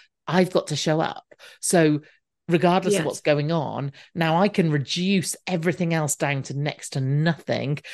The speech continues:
Speaker 1: and
Speaker 2: Mm-hmm.
Speaker 1: literally put my face on, show up for my two hours on a coaching call or my mindset thing in the club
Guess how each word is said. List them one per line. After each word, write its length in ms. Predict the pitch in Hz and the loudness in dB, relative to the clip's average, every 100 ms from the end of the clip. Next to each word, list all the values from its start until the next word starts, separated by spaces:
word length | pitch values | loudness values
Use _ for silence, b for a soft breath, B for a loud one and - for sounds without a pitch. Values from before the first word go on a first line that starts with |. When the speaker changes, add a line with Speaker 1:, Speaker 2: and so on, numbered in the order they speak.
| B B | B B
Speaker 1:
and 160 | 151 143 | -2 2
Speaker 2:
Mm-hmm. 100 | 151 | 6
Speaker 1:
literally 800 | 190 185 180 151 131 131 147 147 B - | 6 4 0 2 2 2 0 -4 B -2
put 180 | 170 185 | 0 2
my 140 | 185 | 0
face 340 | 180 185 165 | 2 0 0
on, 160 | 139 127 | -4 -4
show 280 | - 151 156 | -2 0 0
up 120 | - | 0
for 80 | 170 | -4
my 140 | 170 | -4
two 280 | 170 - 185 | -4 -2 0
hours 260 | 170 170 165 | 2 0 0
on 80 | |
a 60 | 165 | -2
coaching 380 | 185 180 170 143 | -2 -2 -4 -4
call 240 | 131 131 | -2 -2
or 60 | 131 | 0
my 140 | 147 | -2
mindset 460 | 165 170 175 - - | 0 -2 -2 -4 -4
thing 140 | 147 | -4
in 60 | 143 | -2
the 80 | 147 | -4
club 400 | 175 151 131 | -2 0 -2